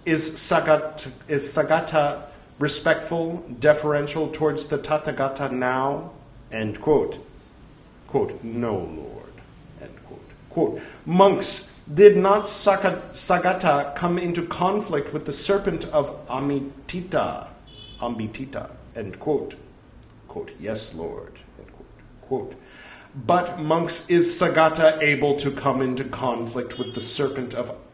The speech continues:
Ambitita now? Ambatita now?" End quote, quote. "No,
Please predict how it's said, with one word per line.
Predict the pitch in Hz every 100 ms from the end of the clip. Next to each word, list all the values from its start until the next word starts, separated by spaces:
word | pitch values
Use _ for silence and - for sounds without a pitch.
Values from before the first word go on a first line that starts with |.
| -
Ambitita | 131 123 113 110 - - - - 135 131 127 120 113 113 - -
now? | 113 123 123 131 143 175 170 - - -
Ambatita | 120 113 110 - 123 120
now?" | 117 117 131 151 - - - -
End | 98 87
quote, | - -
quote. | - - - - - - -
"No, | - 95